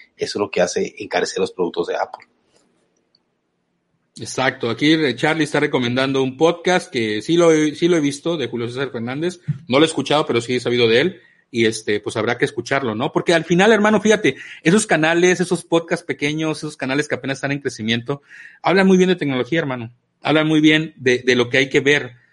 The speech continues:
Speaker 2: No nada más hablar porque podemos. Y, y en vez de, de malinformar, o no malinformar, sino yo entiendo que hay que hacer un video quejándonos, porque lo decía, hay que quejarnos. Y, y hay que hacerlo. Pero no vas a hacer cada cinco videos que hagas, vas a hacer lo mismo.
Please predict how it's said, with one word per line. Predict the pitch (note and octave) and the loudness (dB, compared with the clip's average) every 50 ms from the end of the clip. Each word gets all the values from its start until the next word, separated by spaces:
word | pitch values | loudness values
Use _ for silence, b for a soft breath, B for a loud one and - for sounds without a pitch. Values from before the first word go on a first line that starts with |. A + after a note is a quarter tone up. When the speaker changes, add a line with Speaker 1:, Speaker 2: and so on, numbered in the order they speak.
| b b - | b b -4
Speaker 2:
No | C3+ C#3 | -2 0
nada | D3 D3 C#3+ | 2 2 2
más | C#3+ D3 - D3+ | 0 0 -2 -2
hablar | C3 C#3+ C#3+ - | -2 -2 -2 -4
porque | C#3 - - A#2 | -6 -8 -8 -8
podemos. | - A#2 A2+ B2 C3+ C3 A#2 G2+ G2 - | -4 -2 0 0 0 -2 -4 -8 -10 -10
Y, | C3 B2+ C#3 - | -10 -10 -8 -2
y | D3 C#3+ | 0 0
en | C#3 C#3 | 0 2
vez | D3+ E3 F3 | 0 2 2
de, | G3+ G3 F#3+ - - | 2 2 0 -2 -6
de | C3+ C3 B2+ A#2+ B2+ B2 | -4 -2 -2 -2 -4 -8
malinformar, | B2 B2+ C3 B2+ C3 C3 A#2+ - - B2 A#2+ B2 C3+ C3+ C3+ - - _ _ _ _ _ _ _ _ | -6 -4 -4 -4 -4 -6 -6 -6 -6 -6 -4 -2 -2 -2 -4 -6 -14 _ _ _ _ _ _ _ _
o | - C#3+ | 0 2
no | D3+ F#3 A3+ | 2 4 4
malinformar, | B3+ A3+ G3+ - - C#3+ A#2+ C3 C3+ A#2+ A2 | 4 4 2 2 0 -2 -2 -2 -2 -4 -4
sino | - - A#2 A2 G#2+ - | -8 -8 -8 -8 -10 -10
yo | - B2 D3+ | -4 -2 0
entiendo | E3 E3+ - F#3 F3+ F3 C#3 A#2 A2+ A2+ C3 - _ _ _ _ _ _ | 0 0 0 0 0 0 0 0 -2 -4 -4 -6 _ _ _ _ _ _
que | _ C#3 | _ -2
hay | C#3 C#3 | -2 0
que | - D#3 | -2 -2
hacer | - - C#3+ C#3+ | 0 0 0 0
un | C#3+ C#3 | 0 0
video | C3+ B2+ C3 C3+ C#3+ - - _ | 0 0 0 0 0 -4 -8 _
quejándonos, | - C#3 - - D#3 F3 E3 C3+ A2+ G#2 G2+ - | -4 -4 -2 0 -2 -2 -2 -4 -4 -6 -8 -10
porque | A2+ A2+ B2 | -8 -4 -2
lo | A2 | -2
decía, | A2 G#2+ G#2+ - D3+ C#3 | -2 -2 -2 0 -2 0
hay | C#3 | -2
que | E3 C#3 | -2 -4
quejarnos. | C#3 A#2+ - E3 F3+ D#3+ A#2+ G2+ F#2 - - _ B B B B B - - - _ | -4 -2 0 0 -2 -2 -4 -10 -12 -16 -20 _ B B B B B -18 -18 -14 _
Y, | A#2+ A#2+ B2+ C#3 | -12 -8 -8 -2
y | C3 C#3 | 0 0
hay | C#3 C#3 | 2 2
que | D3+ | 0
hacerlo. | C3+ - - F3+ F#3 D#3+ A#2+ G#2+ F#2+ - _ _ _ _ _ _ _ | -2 0 0 0 0 0 -4 -8 -10 -12 _ _ _ _ _ _ _
Pero | D3 D3 D3 C#3+ | 2 2 2 2
no | C#3+ D#3 E3+ F3+ | 0 0 2 2
vas | F#3+ F3 | 0 0
a | |
hacer | D#3+ - F3+ E3 - _ | 0 -4 -6 -6 -4 _
cada | F#3 E3+ E3+ E3 | 0 0 0 0
cinco | E3 - E3 E3 - E3+ D3+ | -2 -6 -8 -6 -4 -2 0
videos | C#3 C3+ C#3+ D3 D3 C#3+ - | 0 2 2 0 0 -2 -4
que | - C3+ | -4 -2
hagas, | C3 C3+ C#3+ D3 C#3 | -2 0 -2 -4 -4
vas | C3+ C3 | -4 -6
a | C3 | -6
hacer | B2+ C3+ B2+ | -6 -6 -6
lo | A#2+ A#2 | -4 -6
mismo. | A#2+ C3 B2+ A2+ F#2+ F#2 | -6 -6 -8 -8 -14 -16